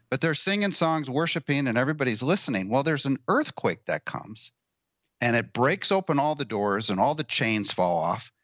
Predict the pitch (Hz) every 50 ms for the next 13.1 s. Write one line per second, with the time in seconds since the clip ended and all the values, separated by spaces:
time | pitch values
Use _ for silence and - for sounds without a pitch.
0 | _ _ _ _ _ _ _ _ - 120 123 127 117 113 120 - - - - 131
1 | 143 175 233 254 247 220 175 139 113 101 101 104 101 - - 92 85 - - 87
2 | 80 76 87 107 113 _ - - 113 110 127 147 151 147 165 143 123 - - 151
3 | 160 190 220 220 _ - - 147 - _ - - - - 214 220 233 220 151 -
4 | 98 85 - - - - - - - - - _ _ _ _ _ _ _ - 127
5 | 135 135 139 160 214 240 247 262 208 165 139 - 113 131 147 151 151 147 139 135
6 | 131 - - 147 147 139 110 107 - - - 180 185 151 104 95 - - 98 95
7 | 107 - - 120 123 127 120 - 127 127 - 104 95 - _ _ - - - 190
8 | 208 175 117 98 87 87 117 147 143 _ _ _ _ _ _ _ _ _ - 123
9 | 117 113 110 104 - _ _ _ - 120 127 135 151 165 170 156 139 127 110 107
10 | - - - 180 175 170 160 139 117 104 107 110 104 101 - - - - 180 208
11 | 196 135 120 123 - - 123 123 120 143 151 175 156 151 151 - 254 - - -
12 | - - - - - 110 98 101 104 98 104 101 101 101 98 95 98 95 92 113
13 | 147 185